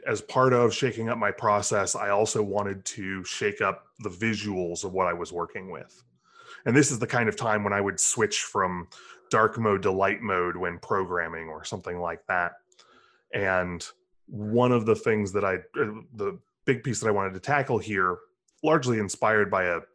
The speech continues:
Twitter feed that I saw that I'll add a link to for the show notes, um,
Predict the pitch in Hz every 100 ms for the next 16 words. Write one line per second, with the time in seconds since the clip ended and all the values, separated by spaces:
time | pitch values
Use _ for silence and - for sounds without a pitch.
0 | _ - 127 110 - 92 85 80 _ _
1 | - 85 82 - 92 85 80 90 87 90
2 | 87 85 87 98 - 101 82 82 _ _
3 | _ _ _ - 87 - 107 101 87 85
4 | - - - _ _ _ _ _ _ -
5 | 98 92 87 82